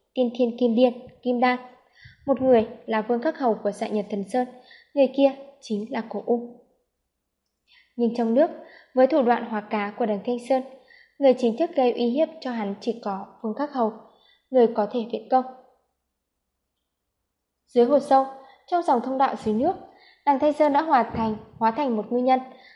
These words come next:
bơi đi rất nhanh. Eo lưng có một vết thương. Còn cán luân hồi thương trong tay hắn lại một lần nữa bị nổ mất một khối khá to. Hỗn nguyên nhất khí của Đằng Thanh Sơn là một thương pháp phòng ngự cực mạnh. Có luân hồi thương, Đằng Thanh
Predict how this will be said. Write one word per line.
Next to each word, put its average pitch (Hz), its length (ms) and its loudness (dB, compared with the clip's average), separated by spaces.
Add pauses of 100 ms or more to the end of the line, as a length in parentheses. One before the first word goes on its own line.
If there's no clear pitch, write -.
(120)
bơi 240 120 6
đi 240 120 0
rất 311 200 0
nhanh. 269 200 0 (600)
Eo 285 160 2
lưng 294 280 4
có 208 100 -4
một 226 220 -2
vết 294 160 2
thương. 269 180 2 (800)
Còn 277 220 -2
cán 226 260 0
luân 277 140 0
hồi 240 200 0
thương 269 200 2 (100)
trong 247 180 -6
tay 254 120 0
hắn 220 280 -8 (480)
lại 269 140 0
một 240 100 2
lần 220 220 4
nữa 269 260 0 (100)
bị 254 120 -2
nổ 214 160 0
mất 269 240 -4
một 226 160 -4
khối 208 180 -6 (100)
khá 202 100 -6
to. 247 300 -4 (1080)
Hỗn 254 140 -4
nguyên 277 140 0
nhất 302 200 -2
khí 220 200 0
của 254 80 2
Đằng 208 220 -2
Thanh 247 120 -2 (100)
Sơn 262 160 2 (360)
là 277 140 0
một 240 200 0
thương 277 180 0
pháp 359 220 -4
phòng 226 200 -2
ngự 220 200 -4
cực 226 220 -2
mạnh. 240 220 -4 (560)
Có 247 140 2
luân 285 180 2
hồi 262 220 2
thương, 269 180 2 (420)
Đằng 269 140 0
Thanh 277 120 2